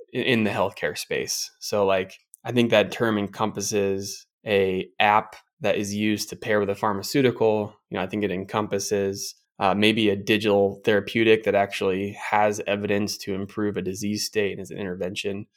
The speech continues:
So I know it's a very broad term, but I, like, I just kind of think of as an area in healthcare that someone's using technology to improve something. And it tends to be focused on patients' outcomes or patient satisfaction.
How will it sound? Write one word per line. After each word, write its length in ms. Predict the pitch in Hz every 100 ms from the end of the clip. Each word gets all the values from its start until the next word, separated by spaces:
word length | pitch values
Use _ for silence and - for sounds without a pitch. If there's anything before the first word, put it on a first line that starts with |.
| _
So 260 | - 120 - - -
I 60 |
know 160 | 123 131
it's 140 | 127
a 40 | 120
very 220 | 117 107
broad 460 | 98 104 101 107 -
term, 340 | 110 104 101
but 120 | 101
I, 100 | 95 -
like, 140 | 107 -
I 140 | 117
just 200 | 123 120
kind 140 | 123 107
of 80 |
think 240 | - 110 107
of 140 | 104
as 460 | 101 98 98 - - _ -
an 120 | 104 -
area 400 | 110 110 120 113
in 60 | 110
healthcare 640 | 117 101 - - 92 92 - _
that 100 | -
someone's 440 | - 104 101 98
using 640 | 98 104 104 107 107 101 104
technology 760 | 98 - 95 92 92 90 90
to 180 | - 98
improve 480 | 95 - 104 98 98
something. 520 | 95 95 90 90 101 _ -
And 80 |
it 100 | 110
tends 360 | - - 127 120
to 80 | 107
be 120 | 101
focused 580 | 101 95 92 98 95 -
on 420 | 107 98 92 92 101 _ -
patients' 760 | 107 101 - 95 92 - - -
outcomes 560 | 92 82 - 101 98 98
or 200 | - 101
patient 380 | - 90 87 -
satisfaction. 800 | 82 80 - - - - -